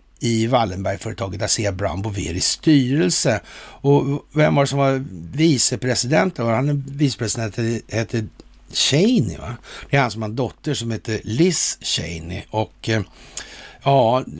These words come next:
man kan ju inte tro det knappt, att, men, men det verkar ändå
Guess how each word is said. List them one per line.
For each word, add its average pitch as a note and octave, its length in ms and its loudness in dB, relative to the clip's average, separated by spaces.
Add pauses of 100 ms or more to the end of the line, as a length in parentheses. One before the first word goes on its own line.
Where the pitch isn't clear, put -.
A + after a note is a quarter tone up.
(160)
man C#3 180 2
kan D3+ 200 2
ju G3 60 2
inte D3 180 0
tro F#3+ 320 0
det F#3 60 2
knappt, - 360 -4
att, - 260 -8 (260)
men, C#3 260 0
men C3+ 460 2
det C#3 80 4
verkar D#3+ 480 2
ändå B2 500 -2